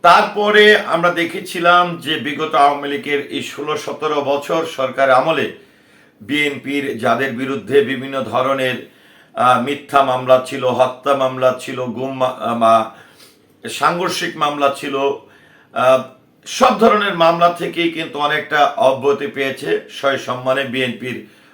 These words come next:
অনেক কেন্দ্রীয় নেতাকর্মীরা। এবং যারা কারাগারে ছিল, এর মধ্যে অনেকেই কারাগার থেকেও বেরিয়ে এসেছেন। তারপর থেকে আসলে সবচেয়ে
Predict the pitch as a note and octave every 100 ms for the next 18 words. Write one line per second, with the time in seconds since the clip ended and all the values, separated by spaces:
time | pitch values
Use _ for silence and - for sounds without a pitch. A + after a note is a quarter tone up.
0 | _ D3 E3+ F3+ - - _ _ - C#3+
1 | C#3 B2+ C3 C3 B2+ A#2+ B2 A#2+ A#2 G#2
2 | F#2+ _ _ _ _ _ - D#3+ F#3 F3+
3 | - B2 C#3+ C#3+ D#3 D3 D3 F3+ G3 G3
4 | F3 - C#3 D3 - D3+ D3 C#3+ A#2 -
5 | - C3+ D#3+ F3+ F3+ C#3 C#3 C#3+ D#3+ E3
6 | - C3 A#2+ C#3 B2 - - _ - A2
7 | D#3 D3 C3+ B2 B2+ - G#2+ G2 _ _
8 | _ _ F3+ G#3 G3+ A3 G3+ A3 G3 G3
9 | F#3+ F#3+ G3 - E3+ E3+ - G3 G3